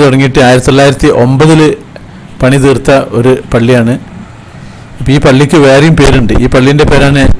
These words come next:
ജാമിയുൽ അൽഫാർ പള്ളി എന്ന് ഇതിന് പറയും. ഇതാണ് അതിൻ്റെ എൻട്രൻസ്. ഇത് മെയിൻ റോഡിൽ നിന്ന് ഉള്ള ഒരു എൻട്രൻസ് ആണ്. അതിൻ്റെ ഏറ്റവും മുകളിൽ ക്ലോക്കും കാര്യങ്ങളുണ്ട്. ഇപ്പൊ സമയം പതിനൊന്ന് മണി ആയിക്കുന്നു. പന്ത്രണ്ടര മണിക്കാണ്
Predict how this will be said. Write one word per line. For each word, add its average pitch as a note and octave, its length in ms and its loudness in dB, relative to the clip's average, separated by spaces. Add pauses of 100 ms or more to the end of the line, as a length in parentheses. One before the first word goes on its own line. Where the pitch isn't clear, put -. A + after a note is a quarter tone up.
(280)
ജാമിയുൽ D#3 560 2 (640)
അൽഫാർ D3 340 0 (120)
പള്ളി C3 180 2
എന്ന് C3+ 120 0
ഇതിന് B2 180 0
പറയും. A2 220 -2 (500)
ഇതാണ് D3 240 2
അതിൻ്റെ D3 240 2 (100)
എൻട്രൻസ്. B2 340 -2 (100)
ഇത് D3 80 0 (120)
മെയിൻ D#3+ 240 2
റോഡിൽ F3+ 220 2
നിന്ന് F3+ 240 0
ഉള്ള C#3 160 0
ഒരു C3+ 100 2
എൻട്രൻസ് A#2+ 340 -2
ആണ്. C3 140 0
അതിൻ്റെ B2+ 200 0
ഏറ്റവും D#3 280 -2
മുകളിൽ C#3 240 2 (340)
ക്ലോക്കും B2+ 380 0
കാര്യങ്ങളുണ്ട്. B2 440 0 (100)
ഇപ്പൊ C#3+ 140 -2 (100)
സമയം C3 280 -2 (1160)
പതിനൊന്ന് C#3 500 0
മണി B2 180 0
ആയിക്കുന്നു. A2+ 380 -4 (1800)
പന്ത്രണ്ടര C#3 480 0
മണിക്കാണ് C#3+ 400 0